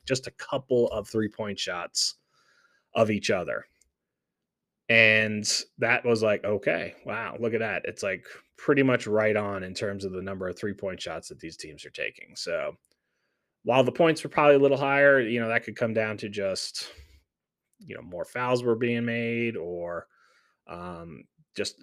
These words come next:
shootings percentages were a little higher. Don't really know. I, I wasn't paying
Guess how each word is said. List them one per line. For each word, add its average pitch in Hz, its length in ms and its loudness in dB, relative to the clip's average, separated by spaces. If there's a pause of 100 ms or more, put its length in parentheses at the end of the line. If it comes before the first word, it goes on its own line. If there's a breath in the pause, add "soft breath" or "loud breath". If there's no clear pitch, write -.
(100)
shootings 123 520 -2
percentages 117 640 -2
were 117 80 4
a 113 60 4
little 113 220 2
higher. 113 640 -4 (140)
Don't 98 160 -4
really 87 200 -10
know. 73 300 -12
I, 95 40 -8
I 98 280 -4
wasn't 110 320 0
paying 104 320 -6